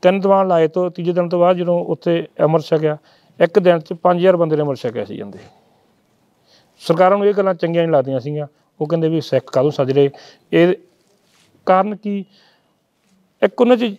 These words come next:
ਜਜ਼ਬਾ ਸੀਗਾ, ਸੱਚ ਨੂੰ ਸੱਚ ਕਹਿਣ ਵਾਲਾ ਸੀਗਾ।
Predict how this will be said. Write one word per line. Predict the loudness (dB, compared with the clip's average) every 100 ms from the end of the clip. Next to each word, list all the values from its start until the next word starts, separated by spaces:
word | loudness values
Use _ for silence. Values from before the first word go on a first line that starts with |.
| 0
ਜਜ਼ਬਾ | 2 2 2 0
ਸੀਗਾ, | 0 -6 -8 -12 _ _ _ _
ਸੱਚ | 0 0 0
ਨੂੰ | -4
ਸੱਚ | -4 -2
ਕਹਿਣ | 0 2
ਵਾਲਾ | 4 2
ਸੀਗਾ। | 0 -12 -18